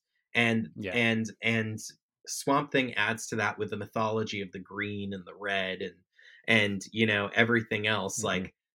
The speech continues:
Speaker 1: that is such a pivotal part of the, of the D C universe. And so it'll be really cool, like, Poison Ivy's connected to the green. Alan Scott Green Lantern is connected to the green. Like,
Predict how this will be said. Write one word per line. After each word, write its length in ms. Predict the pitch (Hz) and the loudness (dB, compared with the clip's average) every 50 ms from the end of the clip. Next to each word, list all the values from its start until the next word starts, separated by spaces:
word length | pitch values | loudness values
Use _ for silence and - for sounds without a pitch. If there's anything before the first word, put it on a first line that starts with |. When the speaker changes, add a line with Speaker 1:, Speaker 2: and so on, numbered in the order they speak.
| _ _ _ - | _ _ _ 6
Speaker 1:
that 320 | 120 117 120 131 123 - - | 8 8 10 8 6 4 2
is 540 | 110 117 113 110 107 107 101 - - - - - | 4 6 6 6 4 2 -2 -4 -6 -8 -10 -10
such 360 | - - - 131 117 113 - | -8 -2 2 2 2 2 2
a 160 | 117 110 113 113 | -2 -2 -2 -2
pivotal 560 | - - - 127 120 127 117 110 98 98 - | -4 -6 -4 -2 0 0 2 0 -2 -2 -4
part 280 | - 117 117 110 98 - - | -2 0 0 0 -2 -4 -6
of 140 | 101 101 92 - - | -8 -8 -8 -6 -6
the, 280 | 101 98 95 92 92 - - - | -4 -2 -2 -2 -4 -6 -6 -6
of 160 | 107 107 95 | -6 -6 -6
the 80 | - 107 | -8 -10
D 180 | 95 104 104 107 | -10 -8 -8 -6
C 200 | - - 101 95 | -6 -6 -8 -6
universe. 480 | 104 107 107 90 90 90 87 - - | -4 -4 -4 -4 -6 -8 -8 -8 -8
And 100 | 101 101 | -8 -6
so 160 | - 123 123 | 0 2 4
it'll 120 | 123 135 127 | 4 4 2
be 140 | 135 147 135 | 2 2 4
really 320 | 139 151 156 147 139 - - | 6 6 6 6 4 2 2
cool, 240 | 160 160 156 139 113 | 4 6 6 6 4
like, 180 | 101 92 90 - - _ _ _ _ _ _ _ _ _ _ _ _ _ - _ _ _ _ - | 2 0 -2 -6 -10 _ _ _ _ _ _ _ _ _ _ _ _ _ -20 _ _ _ _ -14
Poison 340 | - - 101 101 101 - 135 | -8 -4 -4 -2 -2 0 4
Ivy's 380 | 156 185 202 190 185 170 160 - | 6 6 8 8 8 6 6 4
connected 460 | - 143 123 113 110 - - 117 110 | 0 2 2 2 0 0 -4 -6 -6
to 100 | - 107 | -6 -4
the 80 | 104 104 | -4 -4
green. 440 | 92 101 101 101 95 87 87 87 _ _ _ _ _ _ _ _ _ - | -2 -2 -2 -2 -2 -4 -8 -12 _ _ _ _ _ _ _ _ _ 0
Alan 260 | 110 110 113 120 123 131 | 2 2 2 2 0 -2
Scott 400 | 123 - - 147 143 139 139 - | -2 2 6 6 6 6 4 2
Green 240 | 151 156 160 156 | 2 4 4 4
Lantern 640 | 151 151 165 180 190 190 165 160 165 139 127 117 110 | 4 4 4 4 4 2 2 4 6 6 6 6 4
is 160 | 110 107 107 | 2 -2 -4
connected 460 | - - 120 113 113 113 - - 110 104 | -2 0 2 2 2 2 0 -6 -6 -6
to 80 | 107 | -4
the 80 | 101 101 | -4 -4
green. 380 | 95 104 104 101 95 92 90 92 | -2 0 0 0 -2 -4 -6 -4
Like, 220 | 98 101 101 - | -4 -4 -4 -4